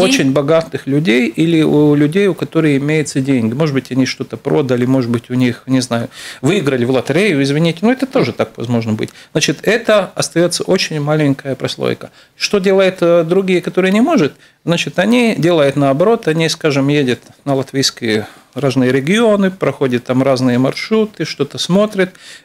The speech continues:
И можно сказать, что-то потребляют. Те люди, которые вот этим мелким туризмом занимаются, они говорят, что у них одно время вообще, ну, такого,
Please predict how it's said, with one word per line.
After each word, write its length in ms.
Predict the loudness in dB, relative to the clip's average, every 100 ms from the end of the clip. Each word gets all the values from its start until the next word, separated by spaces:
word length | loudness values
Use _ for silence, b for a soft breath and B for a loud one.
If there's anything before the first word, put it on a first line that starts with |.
| _
И 120 | 0
можно 440 | 0 0 0 0 0
сказать, 300 | 0 0 0
что-то 280 | -4 -10 -14
потребляют. 540 | -4 -2 0 -2 -4 B B B
Те 160 | -4 0
люди, 220 | 2 0
которые 440 | -2 -2 2 2 2
вот 180 | 0 -2
этим 540 | -2 -2 0 0 0 0
мелким 400 | 0 0 0 -4
туризмом 440 | 0 0 2 2
занимаются, 540 | 2 2 2 2 0 0
они 120 | 0
говорят, 280 | 2 0 -2
что 240 | -4 -2
у 60 | 2
них 420 | 2 0 -4 -12 -4
одно 280 | -2 0 2
время 300 | 2 0 0
вообще, 380 | 0 0 -2 0
ну, 240 | 2 0
такого, 720 | -2 -6 0 2 4 4 0